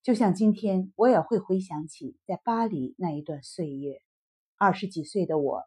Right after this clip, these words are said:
像黄金一样灿烂，但实际上我在那里的日子也可能是忧郁的或者艰难的。那个灿烂的印象很可能是假象。然而，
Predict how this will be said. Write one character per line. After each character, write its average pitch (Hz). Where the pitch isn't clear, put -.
像 214
黄 202
金 247
一 185
样 170
灿 190
烂， 143
但 269
实 240
际 269
上 147
我 226
在 285
那 302
里 196
的 151
日 208
子 165
也 185
可 175
能 127
是 -
忧 208
郁 214
的 -
或 190
者 160
艰 220
难 -
的。 139
那 202
个 180
灿 202
烂 180
的 139
印 208
象 139
很 180
可 190
能 131
是 147
假 -
象。 -
然 160
而， 135